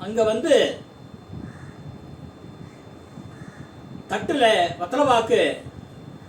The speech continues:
வை-, வச்சு அவளுக்கு மரியாதை பண்ணணும் அப்படின்னும் போது எல்லாத்தையுமே இரட்டைப்படையா இருக்கணும், இரட்டைப்படையாக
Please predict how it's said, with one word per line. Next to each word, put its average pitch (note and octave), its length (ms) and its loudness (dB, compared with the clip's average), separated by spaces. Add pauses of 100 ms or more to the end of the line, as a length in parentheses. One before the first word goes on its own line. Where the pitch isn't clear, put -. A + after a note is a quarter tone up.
(140)
வை-, G3 340 -2
வச்சு G#3+ 240 -2 (160)
அவளுக்கு G3 400 2 (100)
மரியாதை B3+ 400 6
பண்ணணும் G#3 440 0
அப்படின்னும் F#3+ 440 0
போது A3 260 6 (1200)
எல்லாத்தையுமே C#4 580 4 (220)
இரட்டைப்படையா A3 840 4
இருக்கணும், - 320 -2 (1600)
இரட்டைப்படையாக G#3+ 760 4